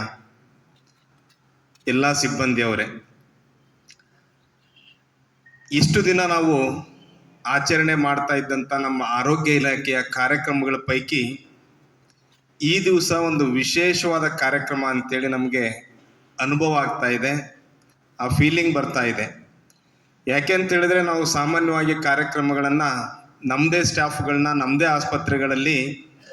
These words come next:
ತುಂಬ ಸರಳವಾಗಿ ಮಾಡ್ತಾ ಇದ್ವಿ. ಇವತ್ತು ಬೆಳಗ್ಗೆಯಿಂದ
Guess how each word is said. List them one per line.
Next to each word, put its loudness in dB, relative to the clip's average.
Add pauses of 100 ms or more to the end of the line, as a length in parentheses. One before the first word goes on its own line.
(260)
ತುಂಬ 0
ಸರಳವಾಗಿ 0
ಮಾಡ್ತಾ -2
ಇದ್ವಿ. -4 (720)
ಇವತ್ತು 2
ಬೆಳಗ್ಗೆಯಿಂದ 2